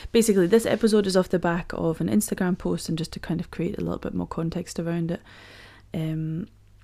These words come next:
I thought it would be easier to talk about it rather than trying to write it all into an Instagram post, because, you know, who wants to read a huge caption? So today I'm going to talk about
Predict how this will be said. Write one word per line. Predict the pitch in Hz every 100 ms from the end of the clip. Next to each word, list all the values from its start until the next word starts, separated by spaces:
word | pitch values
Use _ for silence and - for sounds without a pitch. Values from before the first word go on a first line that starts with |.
| - - - - - - - -
I | 165
thought | - 170
it | -
would | 170 175
be | 175 190
easier | 170 165
to | 165 170
talk | - 165
about | - 180 175 -
it | -
rather | 165 165 165
than | 165
trying | 170 165 165
to | 175
write | 160 170 -
it | -
all | - 170
into | 175 185 170
an |
Instagram | - 185 - 180 170 175
post, | 170 170 170 - -
because, | - 170 165 156
you | 165
know, | 156
who | 160 185 180
wants | 165 160 156
to | - 156
read | 160 160 - - - - - - - -
a |
huge | 170 170 165
caption? | - - - - - - - - - - - - - - - - - -
So | - 285 269 262 - - - - - - - - -
today | - 240 277
I'm | 302 294
going | 302 302
to |
talk | 294 285 269
about | 226 - 98 -